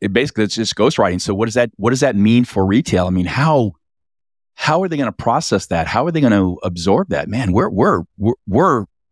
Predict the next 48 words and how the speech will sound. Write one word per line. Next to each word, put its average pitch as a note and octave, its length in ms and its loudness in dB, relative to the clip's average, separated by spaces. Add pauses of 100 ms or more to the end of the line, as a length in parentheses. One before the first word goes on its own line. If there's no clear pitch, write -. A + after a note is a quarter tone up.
really C3+ 420 2
out E2+ 140 2
on D#2+ 100 -2
the E2 100 -4
edge D#2+ 220 -4
when G2 240 -4
we're, F#2+ 160 -6 (180)
we're F#2+ 180 0
talking F2+ 300 -2
about E2+ 180 -2
that. E2 280 0
And A2 180 2 (640)
just - 180 0
imagine G3+ 540 0
if A2+ 320 0 (520)
by A#2+ 140 0
next A2 340 0
year, D#2 280 -8
where A2 220 2
we've G#2 240 0
really A#2+ 340 2
now G#2+ 220 4
spent F#2+ 420 0
six - 680 -4
months, G#2+ 340 2
eight C3 180 0
months, G2+ 280 2
nine G2+ 200 2
months, F2+ 280 0 (400)
really A#2+ 240 2
beginning G2+ 240 0
to F#2+ 60 0
live G2+ 180 0
with G#2+ 140 0
this F2+ 240 0
and G#2 240 2
see, A#2+ 380 2
and A2 280 0
seeing A2+ 560 4 (280)
podcasts. G2+ 680 -2
I A#2 60 -2
mean, A#2 160 2
there's C3 180 0
a B2 60 -4
podcaster C#3+ 440 -4
that's G#2+ 180 -4
already A#2 260 0
interviewed E2+ 480 0